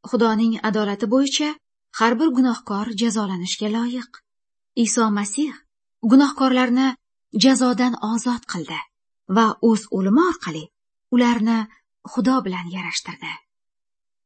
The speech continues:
Iso umuman gunoh qilmagan, lekin u bizni Xudodan ajratuvchi gunohni o'ziga olish uchun bizni o'rnimizga jazo oldi va o'ldi.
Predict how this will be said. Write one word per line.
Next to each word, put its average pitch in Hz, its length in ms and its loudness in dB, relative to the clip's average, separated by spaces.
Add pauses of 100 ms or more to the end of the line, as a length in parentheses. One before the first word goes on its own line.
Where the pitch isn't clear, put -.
(140)
Iso 302 360 2 (240)
umuman 285 540 6
gunoh 190 260 -4
qilmagan, 175 500 -10 (680)
lekin 240 500 4
u 330 140 4 (540)
bizni 262 340 4
Xudodan 285 680 2
ajratuvchi 247 580 2
gunohni 254 420 2
o'ziga 220 420 0
olish 240 340 2
uchun 330 220 2 (400)
bizni 208 400 2
o'rnimizga 240 640 2 (340)
jazo 226 540 0
oldi 170 340 -12 (480)
va 226 160 0 (140)
o'ldi. 247 460 0